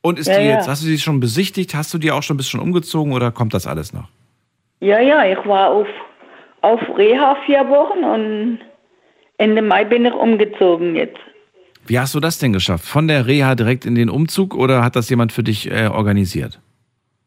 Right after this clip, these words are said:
Speaker 2: Nee, ich bin direkt in den Umzug mit meinen Kollegen.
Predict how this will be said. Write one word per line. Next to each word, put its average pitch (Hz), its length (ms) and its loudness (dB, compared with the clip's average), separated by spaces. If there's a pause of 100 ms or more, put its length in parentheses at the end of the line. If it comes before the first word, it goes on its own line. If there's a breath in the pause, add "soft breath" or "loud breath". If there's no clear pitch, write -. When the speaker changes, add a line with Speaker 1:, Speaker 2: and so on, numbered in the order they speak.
(560)
Speaker 2:
Nee, 226 420 4
ich 214 280 0
bin 208 200 0
direkt 196 320 0
in 202 160 0
den 185 80 4
Umzug 190 380 0
mit 170 180 -2
meinen 165 340 0
Kollegen. 160 540 0